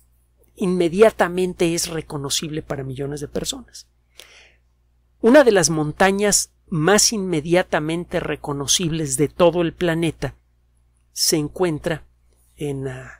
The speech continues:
en los Alpes, en la frontera entre Suiza e Italia.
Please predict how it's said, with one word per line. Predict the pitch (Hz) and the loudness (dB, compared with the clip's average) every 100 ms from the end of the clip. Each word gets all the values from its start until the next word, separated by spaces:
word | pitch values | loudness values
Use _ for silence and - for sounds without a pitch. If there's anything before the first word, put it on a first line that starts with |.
| - | -10
en | 107 349 220 156 | -10 -8 -8 -6
los | - 240 | -2 -2
Alpes, | 226 - - - - _ _ _ _ _ _ _ _ _ - - | -2 -8 -8 -8 -12 _ _ _ _ _ _ _ _ _ -12 -2
en | 160 | -2
la | 147 | 0
frontera | 165 147 180 170 | 0 0 0 0
entre | 175 147 | -2 -6
Suiza | - 185 143 175 - | -4 -4 -4 -4 -6
e | - | -8
Italia. | 156 - 190 185 - | -8 -2 -2 -2 -14